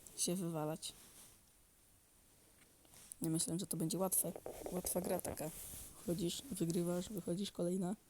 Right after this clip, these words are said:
A to od samego początku jest ciężko.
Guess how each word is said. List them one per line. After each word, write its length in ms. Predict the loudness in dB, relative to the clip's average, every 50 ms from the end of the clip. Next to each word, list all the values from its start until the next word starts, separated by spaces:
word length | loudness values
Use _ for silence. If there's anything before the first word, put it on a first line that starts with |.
| -20 -20 -18 -18 -18 -18 -18 -20 -20 -20 -20 -20 -20 -20 -20 -20 -18 -14 -8
A 40 |
to 160 | -2 2 2 2
od 140 | 6 6
samego 280 | 6 6 6 4 2 2
początku 440 | 0 0 -2 0 0 0 0 -2 -4
jest 100 | -4 -2
ciężko. 400 | -2 -2 -2 -4 -4 -4 -6